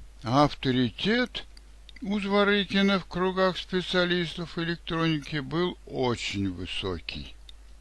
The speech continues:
Зворыкин был чрезвычайно крепким человеком. В восемьдесят два года он говорил: "Я всё ещё учусь"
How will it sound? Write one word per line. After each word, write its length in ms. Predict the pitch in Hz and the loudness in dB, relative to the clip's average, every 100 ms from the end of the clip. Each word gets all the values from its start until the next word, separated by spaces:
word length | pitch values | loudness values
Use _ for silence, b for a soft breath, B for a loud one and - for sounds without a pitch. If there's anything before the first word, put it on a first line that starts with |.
| - - - b b b b b - - - | -20 -20 -20 b b b b b -20 -16 -6
Зворыкин 760 | - 104 123 170 190 190 180 | -4 0 2 2 2 2 2
был 240 | 160 180 175 | 4 2 2
чрезвычайно 1200 | - 143 165 156 123 120 117 - 190 214 196 202 | 0 2 2 -2 -2 -2 0 2 2 4 2 0
крепким 720 | - 120 135 175 - 156 156 | 0 2 4 4 0 -2 -2
человеком. 800 | - 156 151 147 120 87 80 65 - - - B B B B B B | 0 2 4 4 2 0 -6 -6 -8 -10 -14 B B B B B B
В 60 | 95 | -4
восемьдесят 760 | 139 180 151 147 135 - 117 101 | 0 2 2 2 0 0 -2 -2
два 220 | 107 98 | -4 -4
года 420 | 101 190 160 87 - B B B B B B B B - | -2 -2 -2 -6 -10 B B B B B B B B 2
он 240 | 131 190 | 6 8
говорил: 540 | 170 175 165 120 95 80 - - - | 6 6 6 6 2 -4 -16 -18 -14
"Я 380 | - 90 165 226 | -6 2 4 4
всё 400 | - - 160 202 | 2 2 4 4
ещё 480 | 208 170 - 208 202 | 4 0 6 6 6
учусь" 760 | 185 - 117 147 185 - - | 0 -4 0 0 0 -4 -6